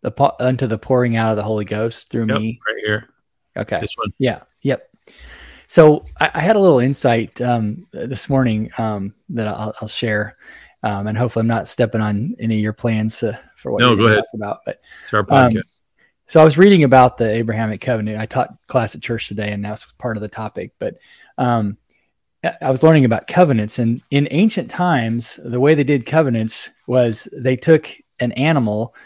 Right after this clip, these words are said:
Speaker 1: they cut it in half, and they took the two halves, and the two parties would walk between the halves. And, and that was like a, a sym-, symbolic that if I break this covenant, then I'm gonna be like this animal, you know, cut in
Speaker 2: Yeah.
Speaker 1: half.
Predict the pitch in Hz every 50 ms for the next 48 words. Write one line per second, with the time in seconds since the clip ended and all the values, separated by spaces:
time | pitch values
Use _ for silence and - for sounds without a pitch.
0 | _ _ _ - 117 113 - - - 170 165 170 160 147 127 120 - 151 160 151
1 | 117 95 95 123 - - - - - _ _ _ _ _ _ _ - 120 123 123
2 | 117 117 - 175 170 - 139 - - - 170 160 120 117 143 165 151 127 113 113
3 | 113 123 123 - - - _ _ - _ _ _ - 113 113 113 110 - - 170
4 | 165 156 170 - - 160 165 147 127 117 117 113 117 123 113 113 117 131 131 131
5 | - - - 117 - - - 156 151 151 143 135 120 120 113 104 120 147 147 131
6 | 117 113 110 107 113 113 - - - 117 - - 117 107 117 127 131 135 131 120
7 | 113 - 123 113 - 120 117 - 113 110 - - - - 147 135 - 131 120 -
8 | - 151 135 123 117 123 135 143 135 120 113 110 107 - - 110 101 - - _
9 | - 110 - - 123 123 135 127 113 120 127 131 131 - - 123 113 - - -
10 | 135 135 120 113 110 107 - - _ _ _ _ _ _ _ - 117 117 117 127
11 | 131 123 127 123 113 120 120 120 113 110 - - 110 - - 120 120 117 113 113
12 | 104 98 - - _ - 123 107 107 107 - - 139 123 113 110 104 104 - -
13 | - - - - -